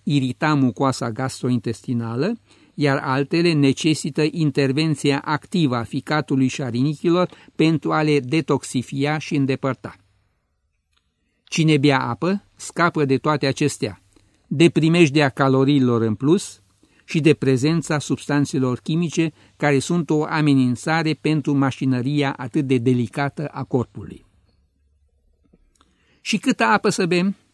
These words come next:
O cantitate suficientă pentru a avea o urină foarte palidă sau decolorată.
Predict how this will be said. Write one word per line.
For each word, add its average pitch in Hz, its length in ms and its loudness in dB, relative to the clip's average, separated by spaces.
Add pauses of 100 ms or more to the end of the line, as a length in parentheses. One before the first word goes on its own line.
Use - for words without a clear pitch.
(1300)
O 160 120 0
cantitate 151 640 0
suficientă 139 960 -2 (320)
pentru 156 420 2
a 131 140 2
avea 143 400 -2
o 139 100 -6
urină 131 600 0
foarte 160 760 -2
palidă 120 640 -2
sau 151 300 -4
decolorată. 147 840 -2